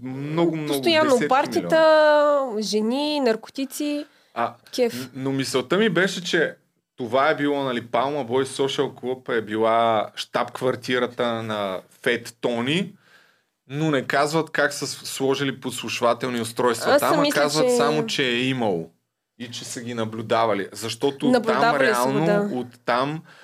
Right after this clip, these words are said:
Speaker 1: а, са имали изключително много ценни записи, които след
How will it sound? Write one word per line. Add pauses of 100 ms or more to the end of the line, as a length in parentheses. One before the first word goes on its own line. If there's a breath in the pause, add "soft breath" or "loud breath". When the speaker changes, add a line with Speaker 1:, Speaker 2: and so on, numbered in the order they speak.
(220 loud breath)
Speaker 1:
а,
са
имали
изключително
много
ценни
записи,
които
след